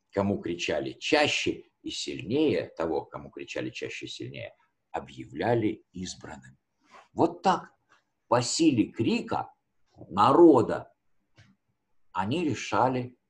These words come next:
кого избрать, кто победил. За кого громче кричат, тот и избирался.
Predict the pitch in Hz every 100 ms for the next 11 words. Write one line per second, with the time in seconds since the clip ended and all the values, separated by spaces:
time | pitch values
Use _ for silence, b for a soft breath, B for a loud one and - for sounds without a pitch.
0 | _ 92 104 107 85 78 82 80 - -
1 | 120 113 101 95 78 76 71 - 113 127
2 | 120 87 113 107 92 - - 98 - 185
3 | 190 - _ _ _ _ _ _ 127 139
4 | - 107 - 98 87 92 76 73 - -